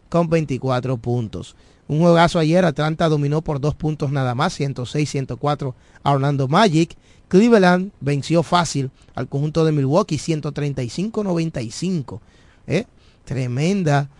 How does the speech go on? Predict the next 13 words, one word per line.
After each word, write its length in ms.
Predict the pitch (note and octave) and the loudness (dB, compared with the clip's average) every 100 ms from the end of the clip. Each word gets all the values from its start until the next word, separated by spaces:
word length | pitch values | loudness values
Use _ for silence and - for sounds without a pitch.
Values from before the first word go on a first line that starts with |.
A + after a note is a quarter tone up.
| - _ | -20 _
esa 640 | C3 C#3 - D3+ C#3 B2+ G#2+ | -4 -2 0 0 0 -2 -2
diferencia 600 | C#3+ - B2 C#3+ D#3 B2 | -4 -2 -2 0 -2 -2
entre 200 | B2 A#2+ | -4 -6
Cleveland 380 | A#2+ C#3+ D3 C#3 | -2 0 2 0
y 80 | C#3+ | 0
Milwaukee. 580 | C#3 A#2 C3 C3 G#2+ - _ - _ - | 0 -2 -2 -4 -10 -14 _ -20 _ 0
Nueva 300 | D#3 E3+ D#3+ | 4 6 8
York 200 | F3+ G3 | 6 6
y 160 | F3 | 6
Houston 500 | A#3 A#3+ - F3+ F#3 - _ _ - | 6 2 2 0 0 -6 _ _ -14
en 200 | A#2 A#2 | -8 -6
el, 160 | B2 A#2 | -4 -4
mm, 540 | A2+ A2 A2 G#2+ | -4 -4 -4 -6